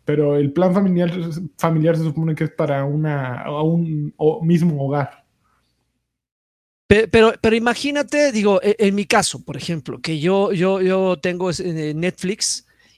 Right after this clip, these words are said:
Speaker 2: y le comparto la cuenta a mi mamá que está en Morelia, por ejemplo.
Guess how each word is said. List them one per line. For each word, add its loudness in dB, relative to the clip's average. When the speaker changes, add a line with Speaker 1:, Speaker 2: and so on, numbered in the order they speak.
Speaker 2:
y -2
le -2
comparto -4
la -6
cuenta -4
a -4
mi -4
mamá -4
que -10
está -8
en -6
Morelia, -4
por -8
ejemplo. -8